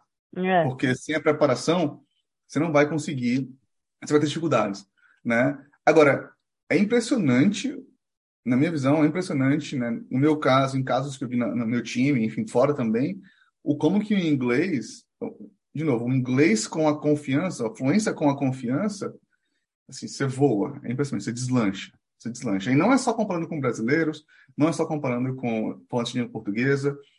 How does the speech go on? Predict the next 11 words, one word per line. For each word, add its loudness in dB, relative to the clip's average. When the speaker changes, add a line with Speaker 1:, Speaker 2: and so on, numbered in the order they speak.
Speaker 2:
não, -10
você 0
literalmente 0
deslancha, -2
porque -4
isso 2
fica -10
sem -6
medo -4
de -4
errar. -4